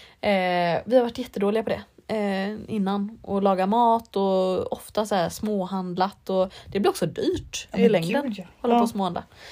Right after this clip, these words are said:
Speaker 1: Eh, så nu försöker vi laga, liksom, laga middag på lördagen, laga middag på söndagen. Och då lagar vi lite större mängd.
Speaker 2: Ja.
Speaker 1: Ehm, och så kanske vi, ja, men om man vill lyxa till och äta någonting liksom mer lyxigt, då kanske vi gör det på fredagen till exempel.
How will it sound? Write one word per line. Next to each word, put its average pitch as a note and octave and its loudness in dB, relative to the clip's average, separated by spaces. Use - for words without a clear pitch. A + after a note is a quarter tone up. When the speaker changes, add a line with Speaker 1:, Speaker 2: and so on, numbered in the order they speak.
Speaker 1:
Eh, F#3+ 4
så B3+ -2
nu C#4 2
försöker A3 0
vi G#3+ 2
laga, A3+ 6
liksom, A3 0
laga B3 8
middag B3 4
på C4 0
lördagen, G3 2
laga C4 2
middag G3 -2
på G3 -4
söndagen. E3+ -2
Och - -6
då G#3 2
lagar F#3+ 4
vi F3 0
lite E3+ -4
större D#3+ -2
mängd. G3 -2
Speaker 2:
Ja. D#4+ -2
Speaker 1:
Ehm, D#3+ -2
och G3+ -2
så F3 2
kanske G#3+ -2
vi, F3 2
ja, G#3+ 2
men G3+ 4
om F#3+ 2
man F#3+ 2
vill A3+ 6
lyxa G#3+ -2
till F3+ -2
och E3+ 2
äta E3+ -6
någonting D#3 -6
liksom C#3+ -6
mer D3+ -6
lyxigt, G3 -2
då F#3+ -2
kanske G3 -4
vi G3 2
gör F3+ 4
det D#3+ -2
på E3 -12
fredagen F3 0
till F#3 -6
exempel. F3+ -4